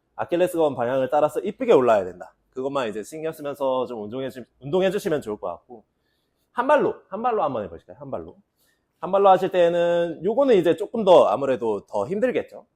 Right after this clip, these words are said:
한 발로 할 때는 아무래도 불안할 수 있으니까 요거는 이제 조금 더 이제 많이 익숙해진 상태에서 좀 진행을 하셔야 됩니다.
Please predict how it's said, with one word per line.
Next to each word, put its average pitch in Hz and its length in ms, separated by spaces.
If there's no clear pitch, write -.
한 151 140
발로 165 180
할 160 100
때는 147 840
아무래도 170 400
불안할 175 320
수 - 140
있으니까 107 520
요거는 170 280
이제 147 240
조금 - 420
더 139 380
이제 107 480
많이 208 300
익숙해진 147 500
상태에서 185 600
좀 123 140
진행을 120 320
하셔야 151 220
됩니다. 85 200